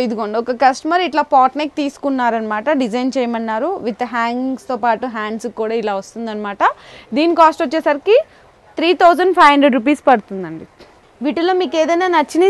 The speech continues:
screen shot తీసుకోవచ్చు, లేదు అనుకుంటే కనుక video call support చేస్తే కూడా వాళ్ళు collection చూపిస్తారు. Next ఇది కూడా చూడండి, Mustard ఎల్లోలో మంచి beautiful అయితే వచ్చింది. మొత్తం కూడా stones, మోతీస్, చాలా బ్యూటిఫుల్గా ఉంది కదా peacock design. three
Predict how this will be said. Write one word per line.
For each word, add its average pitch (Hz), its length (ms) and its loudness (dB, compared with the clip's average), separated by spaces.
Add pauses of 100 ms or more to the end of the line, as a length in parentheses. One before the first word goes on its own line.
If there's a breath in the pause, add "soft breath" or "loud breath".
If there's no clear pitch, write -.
screen 302 300 4
shot 330 280 6
తీసుకోవచ్చు, 285 640 2 (680 loud breath)
లేదు 285 220 8 (100)
అనుకుంటే 285 440 0
కనుక 285 200 0 (120)
video 311 300 4
call 311 180 6
support 277 340 2
చేస్తే 269 300 0
కూడా 294 180 2
వాళ్ళు 294 200 4
collection 247 400 -2
చూపిస్తారు. 247 540 -4 (100)
Next 277 280 -8
ఇది 269 160 0
కూడా 302 240 2
చూడండి, 247 420 -2 (120)
Mustard 262 400 2
ఎల్లోలో 240 300 0 (100)
మంచి 262 300 -2 (100)
beautiful 254 400 -4
అయితే 226 260 -4
వచ్చింది. 233 380 -6 (460 loud breath)
మొత్తం 247 200 0 (100)
కూడా 285 200 2
stones, 254 500 -2 (240)
మోతీస్, 240 480 -2 (300)
చాలా 254 320 4
బ్యూటిఫుల్గా 247 440 -4
ఉంది 226 140 -6
కదా 240 160 -8
peacock 233 380 -4
design. 233 260 -12 (380 soft breath)
three 311 120 -2